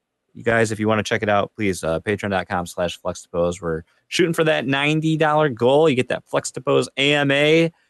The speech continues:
on the way to that hundred dollar goal where we can do the giveaways every month, which we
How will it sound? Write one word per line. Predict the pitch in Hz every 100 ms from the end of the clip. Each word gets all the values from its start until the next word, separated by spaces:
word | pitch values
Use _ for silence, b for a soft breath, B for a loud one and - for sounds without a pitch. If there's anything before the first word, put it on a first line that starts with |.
| _ -
on | 120
the | 123
way | 127
to | 123
that | 120 117
hundred | - - 202 120
dollar | 113 107 98
goal | 101 101 98 95 95 _
where | 104
we | 104
can | 104
do | 104 110
the | 95
giveaways | 85 120 117 110 110 - _
every | 180 175 131 98
month, | 92 90 - _
which | 92 90 -
we | -